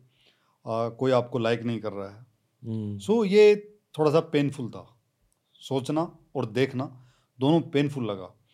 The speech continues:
Speaker 1: और उस समय मैं भी बिल्कुल यंग ही था, तो शायद इतनी मेरी समझ नहीं थी, लेकिन धीमे-धीमे जब मैं वहाँ रहा और मैंने जो एनवायरनमेंट देखा,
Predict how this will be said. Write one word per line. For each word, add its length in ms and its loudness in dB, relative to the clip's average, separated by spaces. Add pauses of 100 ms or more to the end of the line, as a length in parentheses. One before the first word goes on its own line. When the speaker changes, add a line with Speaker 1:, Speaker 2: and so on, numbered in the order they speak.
(640)
Speaker 1:
और 120 4
उस 120 -4
समय 160 2
मैं 160 2
भी 120 -2
बिल्कुल 300 -6
यंग 200 0
ही 80 -4
था, 220 -2
तो 200 -10
शायद 400 -2
इतनी 240 -8
मेरी 200 -2
समझ 300 -8
नहीं 120 -6
थी, 140 -10
लेकिन 320 -2
धीमे-धीमे 420 2
जब 140 -2
मैं 140 -2
वहाँ 220 -2
रहा 380 -6 (480)
और 140 4
मैंने 240 2
जो 140 2
एनवायरनमेंट 500 2
देखा, 260 -6